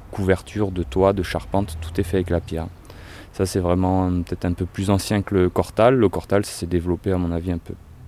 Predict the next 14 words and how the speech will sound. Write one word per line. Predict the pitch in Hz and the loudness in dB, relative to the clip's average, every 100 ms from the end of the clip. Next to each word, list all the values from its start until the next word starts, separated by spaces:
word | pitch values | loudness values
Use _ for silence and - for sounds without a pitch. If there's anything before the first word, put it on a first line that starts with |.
| - - - - | -20 -20 -18 -10
plus | 101 98 | -4 0
récemment, | 92 - 92 95 107 120 131 139 131 | 0 0 2 4 4 4 4 2 2
euh, | 104 95 87 87 85 - - - - - | 2 0 0 -2 -6 -10 -18 -20 -20 -6
où, | 90 104 110 104 | -2 2 4 6
euh, | 92 92 87 87 87 87 82 - 82 | 6 4 2 0 -2 -2 -4 -4 -2
les | 87 | -4
troupeaux | - 92 95 | -4 -6 0
ont | 95 90 | 2 2
grandi | 85 85 85 110 139 156 - - | 2 0 2 0 0 -2 -8 -8
et | 95 | -2
les | 92 92 90 | 0 0 0
bergers | 90 85 92 | -2 -2 -4
avaient | |
peut-être | 90 92 | -4 -6